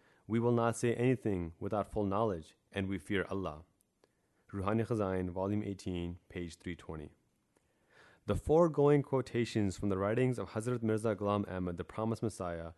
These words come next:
are so self-explanatory, so powerful and convincing, that it is impossible for an honest man not to be deeply influenced by their sincerity and devotion. With that, we rest our case regarding the real faith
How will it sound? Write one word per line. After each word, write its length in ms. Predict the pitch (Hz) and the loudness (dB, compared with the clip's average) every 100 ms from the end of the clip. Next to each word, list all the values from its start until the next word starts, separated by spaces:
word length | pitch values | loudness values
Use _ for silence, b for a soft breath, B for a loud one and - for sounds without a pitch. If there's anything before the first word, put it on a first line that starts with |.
| B B | B B
are 140 | - 104 | -2 0
so 320 | - 135 151 | 0 2 4
self-explanatory, 1160 | 135 - 131 - - - 110 107 - 90 82 82 | 2 0 -2 -4 -10 -4 -2 -2 -6 -8 -8 -10
so 260 | - 139 | -2 -2
powerful 500 | 135 - 113 101 - | -2 -2 -2 -2 -4
and 140 | 101 95 | -6 -4
convincing, 580 | 98 95 98 90 82 82 B B | -2 -2 -2 -8 -10 -12 B B
that 160 | 110 123 | -8 -2
it 120 | 131 | 0
is 160 | 131 | 0
impossible 800 | - 131 120 - 127 139 127 104 | 2 0 0 -4 -2 -2 -2 -2
for 180 | 92 104 | -2 0
an 100 | 98 - | -2 0
honest 320 | 113 123 120 | 0 0 0
man 380 | 101 95 92 92 B B | -2 0 -2 -4 B B
not 340 | 98 104 113 120 | -2 0 0 -2
to 40 | |
be 120 | 117 110 | -6 -6
deeply 420 | 101 113 113 113 | -4 -4 -2 -6
influenced 580 | - 113 - 101 98 - | -2 -4 -4 -4 -4 -4
by 120 | 95 | -6
their 120 | 95 | -6
sincerity 640 | - 98 - 117 120 123 | -6 -8 -2 -2 0 -2
and 160 | 113 98 | -2 -4
devotion. 540 | 92 90 92 - 78 76 _ _ B B B B | -2 -4 -4 -6 -12 -14 _ _ B B B B
With 200 | 107 - | -4 -2
that, 340 | 120 135 147 - b | -2 0 -4 -10 b
we 140 | 113 113 | -2 0
rest 260 | 110 117 - | 0 0 -2
our 180 | 107 104 | -2 -2
case 400 | - 104 101 104 | -2 -4 -4 -6
regarding 400 | 101 104 107 107 | -4 0 2 0
the 100 | 95 | 0
real 240 | 107 131 | 0 0
faith 440 | - 101 90 - | 0 -4 -4 -8